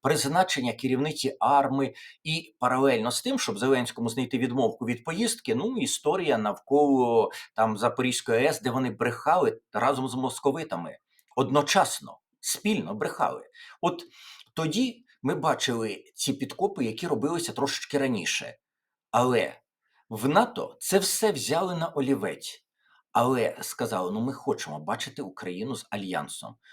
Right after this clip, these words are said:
Звичайно, такою, як є, вона не, туди не війде, але ми хочемо вас там побачити. І тому ми вам даємо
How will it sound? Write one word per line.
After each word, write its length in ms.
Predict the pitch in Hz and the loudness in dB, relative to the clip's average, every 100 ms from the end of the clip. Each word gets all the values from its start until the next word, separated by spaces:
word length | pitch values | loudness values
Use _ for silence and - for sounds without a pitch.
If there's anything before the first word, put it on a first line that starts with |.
| _ - | _ -6
Звичайно, 560 | 110 147 - 143 98 87 | 2 4 4 2 0 -4
такою, 360 | 104 147 127 | -2 2 2
як 180 | 113 123 | 2 0
є, 120 | 135 | -2
вона 220 | 139 123 | 0 0
не, 160 | 127 127 | 0 -2
туди 320 | - 123 120 | -4 -4 0
не 120 | 120 | -2
війде, 280 | 101 98 90 | -2 -6 -6
але 200 | - 110 | 0 2
ми 100 | - | 2
хочемо 440 | - - - 90 92 | 0 -2 -2 -2 -2
вас 180 | 120 - | -2 -2
там 160 | 113 | -4
побачити. 420 | 120 107 - - | 0 -2 -2 -2
І 60 | 127 | 4
тому 280 | 220 214 139 | 8 8 6
ми 220 | 120 190 | 6 6
вам 260 | 131 107 95 | 6 4 4
даємо 580 | 131 117 202 220 82 | 4 8 8 8 0